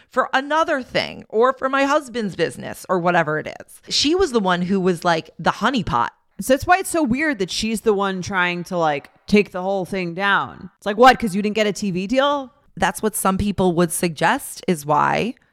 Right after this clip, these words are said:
Speaker 1: because I don't really understand, like, what changed.
Speaker 2: It just seems like a weird, like, hill to try to die on for this thing. It's like, just go live your life. You already got, you were, like, again, like, like you said, like, you are the maximal benefactor from this whole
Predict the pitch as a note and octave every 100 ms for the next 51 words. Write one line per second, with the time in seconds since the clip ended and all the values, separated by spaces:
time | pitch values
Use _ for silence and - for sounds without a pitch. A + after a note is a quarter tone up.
0 | _ _ _ _ _ _ - G3 - G3+
1 | F3 E3 - - G3+ G#3+ G#3 - G3+ G3
2 | F#3+ E3+ - G#3+ G3+ F3+ E3 D#3+ - E3+
3 | - G3 D#3+ A#2 - - - _ _ _
4 | A3 D#4 D#4+ G4 E4 B3 G#3 F#3 F#3+ F#3
5 | F3+ D#3+ - E3 D3 - _ E3 D#3+ D3
6 | C#3 D3 D#3+ C#3 C3+ B2 - D3+ B2 B2+
7 | B2 B2 D3 A#2+ C3 - C3 B2+ - B2+
8 | - G#3 - C4 C4 B3 B3+ G#3+ A3 D#3+
9 | - F3+ E3+ G3 A3+ G3 G3 A3 B3+ B3
10 | A#3+ G3+ G3+ F#3+ D3+ D#3+ - - D#3+ E3+
11 | - C#3+ D3 D3 - G3+ G#3+ A3+ F#3 F3
12 | F3+ - - G3 F#3 F3+ E3 E3 - D3
13 | C#3+ D3+ C3 C3+ D#3 D3 D3 - E3+ E3
14 | E3 E3